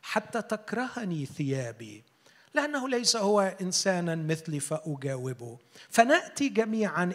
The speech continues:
إلى المحاكمة." لكن بص العبارة الأخيرة دي، "ليس بيننا مصالح، يضع يده على كلينا." كلمة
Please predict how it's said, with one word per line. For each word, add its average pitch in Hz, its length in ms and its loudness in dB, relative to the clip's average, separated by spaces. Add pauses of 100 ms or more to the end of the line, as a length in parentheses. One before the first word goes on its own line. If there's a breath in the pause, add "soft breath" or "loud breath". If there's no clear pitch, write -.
إلى 165 160 2
المحاكمة." 135 880 -6 (220 loud breath)
لكن 262 160 -8
بص 294 160 2
العبارة 185 400 -2
الأخيرة 147 460 -4
دي، 127 220 -8 (220 loud breath)
"ليس 220 320 2
بيننا 165 800 4 (540)
مصالح، 175 920 -4 (340 soft breath)
يضع 160 460 4
يده 151 420 0
على 135 560 0 (560)
كلينا." 117 300 -10 (200 loud breath)
كلمة 440 220 0